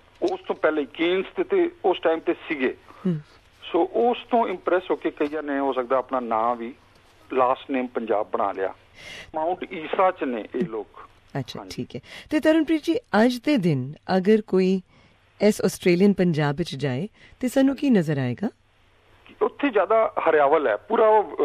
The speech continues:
Speaker 1: ਅ, ਐਗਰੀਕਲਚਰਲ ਬੈਲਟ ਹੈ ਔਰ
Speaker 2: ਹਮ।
Speaker 1: ਕਾਫੀ similar to ਆਪਣਾ ਪੰਜਾਬ ਹੋਏਗਾ।
Speaker 2: ਹਮ।
Speaker 1: ਹਰਿਆ ਭਰਿਆ ਫਰੂਟ ਦੇ ਖੇਤ ਔਰ lush green,
Speaker 2: ਹਮ।
Speaker 1: lot of water,
Speaker 2: ਹਮ।
Speaker 1: ਇਸ ਤਰ੍ਹਾਂ ਦਾ ਹੋਏਗਾ।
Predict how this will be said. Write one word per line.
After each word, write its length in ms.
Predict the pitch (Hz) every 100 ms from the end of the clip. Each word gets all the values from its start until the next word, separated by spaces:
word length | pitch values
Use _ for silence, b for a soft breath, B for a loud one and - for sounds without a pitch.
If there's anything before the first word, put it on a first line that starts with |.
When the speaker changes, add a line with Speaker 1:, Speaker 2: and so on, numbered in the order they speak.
| 135
Speaker 1:
ਅ, 40 | -
ਐਗਰੀਕਲਚਰਲ 640 | 165 170 190 165 - 185
ਬੈਲਟ 320 | 160 156 160 147
ਹੈ 200 | 143 - 190
ਔਰ 40 |
Speaker 2:
ਹਮ। 140 | -
Speaker 1:
ਕਾਫੀ 320 | 175 175 214 208
similar 560 | - - 165 175 185
to 180 | 190 180
ਆਪਣਾ 240 | 147 143
ਪੰਜਾਬ 420 | 143 139 139 120 117
ਹੋਏਗਾ। 320 | 117 107 113 B -
Speaker 2:
ਹਮ। 220 | 208 214
Speaker 1:
ਹਰਿਆ 220 | 123 127
ਭਰਿਆ 440 | 135 135 123 123 120
ਫਰੂਟ 520 | - - 143 135 131
ਦੇ 120 | 135
ਖੇਤ 440 | 127 131 131 131 127
ਔਰ 200 | 123 - B B B -
lush 640 | - 82 131 147 - 127 120
green, 400 | 135 143 139 135
Speaker 2:
ਹਮ। 320 | - - 185
Speaker 1:
lot 80 | 156
of 120 | 151
water, 560 | 123 131 131 135 135 127 -
Speaker 2:
ਹਮ। 160 | 180 190 _ _ _ _
Speaker 1:
ਇਸ 80 | 151
ਤਰ੍ਹਾਂ 220 | - 151 135
ਦਾ 80 |
ਹੋਏਗਾ। 280 | 117 98 95